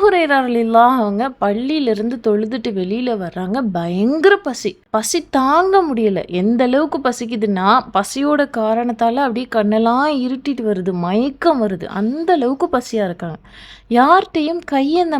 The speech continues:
மாட்டாங்க சஹாபாக்கள் பொறுத்தவரை. எந்த சூழ்நிலையிலயும் யார்கிட்டயும் அதை கையேந்திர மாட்டாங்க.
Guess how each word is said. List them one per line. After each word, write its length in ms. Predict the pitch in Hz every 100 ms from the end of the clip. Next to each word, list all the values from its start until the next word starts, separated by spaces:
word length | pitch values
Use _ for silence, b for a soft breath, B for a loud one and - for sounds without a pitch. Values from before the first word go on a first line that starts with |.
| 220
மாட்டாங்க 380 | 196 202 190 214
சஹாபாக்கள் 680 | 220 208 214 220 226 220 196
பொறுத்தவரை. 440 | 190 180 180 165 165 B B B -
எந்த 580 | 190 190 220 285 339 403 392
சூழ்நிலையிலயும் 800 | 302 247 226 202 190 180 302 370
யார்கிட்டயும் 840 | - 190 175 202 247 - 277 277 339
அதை 340 | 302 247 277 -
கையேந்திர 580 | 226 214 220 208 202 185 185
மாட்டாங்க. 320 | - 156